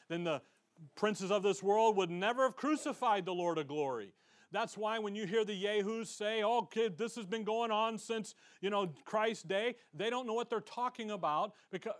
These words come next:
or they've never read First Corinthians two. See, more than likely they have. They've just rearranged the verses around to make it fit their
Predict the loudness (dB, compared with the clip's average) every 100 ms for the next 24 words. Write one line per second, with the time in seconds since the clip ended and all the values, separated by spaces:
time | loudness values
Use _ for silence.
0 | -6 -2 0 0 -2 -2 0 2 4 4
1 | 2 0 -2 -4 -4 -6 -4 -4 -4 -4
2 | -4 -4 -6 -18 _ _ _ _ _ _
3 | _ _ -14 -14 -16 _ _ -10 -6 -4
4 | -2 -2 -2 -4 -4 -4 -4 -4 -2 -4
5 | -6 _ _ -10 -8 -6 -6 -2 -2 -2
6 | -4 -6 -8 -8 -4 -4 -6 -8 -6 -6
7 | -4 -6 -8 -10 -10 -12 -14 -8 -8 -8
8 | -8 -6 -8